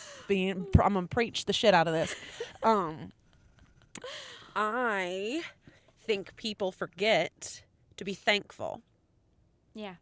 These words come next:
Speaker 1: You know, instead of give me, give me, give me, bless me, bless me, bless me. Look at what you do have.
Speaker 2: Absolutely.
Speaker 1: You know, like, I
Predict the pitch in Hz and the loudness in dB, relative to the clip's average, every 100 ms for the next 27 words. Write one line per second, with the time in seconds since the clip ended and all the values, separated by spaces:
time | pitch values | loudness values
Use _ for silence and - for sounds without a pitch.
0 | _ _ _ - 190 185 170 - 190 180 | _ _ _ -4 -2 0 -2 -2 -4 -2
1 | - - 202 202 - 180 175 170 165 160 | -4 0 4 4 2 2 2 2 -2 -8
2 | - _ _ _ _ _ _ - 220 220 | -20 _ _ _ _ _ _ 0 0 0
3 | 208 196 190 180 190 180 170 165 185 185 | -2 -2 -2 -2 -2 -2 -4 0 -2 -2
4 | 180 175 175 165 160 175 165 165 110 - | -2 0 -2 -2 -4 -4 -4 -6 -8 -12
5 | _ _ _ 180 220 392 - - 180 156 | _ _ _ -4 -2 0 -2 -6 -8 -8
6 | 170 202 170 - - - - _ - - | -4 -4 -4 -10 -14 -20 -20 _ -20 -20
7 | 170 170 - 113 _ _ - 190 185 175 | -20 -18 -18 -20 _ _ -8 -4 -2 -2
8 | 180 185 180 175 - - - - _ _ | -2 0 -2 -4 -10 -20 -20 -20 _ _
9 | _ _ _ _ _ - 190 214 226 220 | _ _ _ _ _ -6 -2 0 0 0
10 | 214 | -4